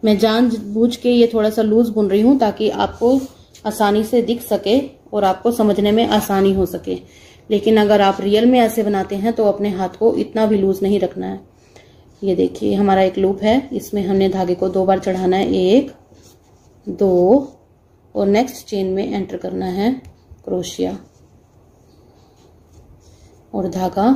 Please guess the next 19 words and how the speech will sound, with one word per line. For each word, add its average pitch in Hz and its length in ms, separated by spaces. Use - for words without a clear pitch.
बाहर 175 340
ले 185 160
आना 185 200
है। 202 160
अब 214 120
हमारे 190 260
पास 180 240
चार 185 260
लूप 190 220
हो 190 100
गए 196 120
हैं, 247 340
तो 190 140
दो 185 200
दो 196 140
के 208 260
pair 190 260
में 180 160
इसको 202 380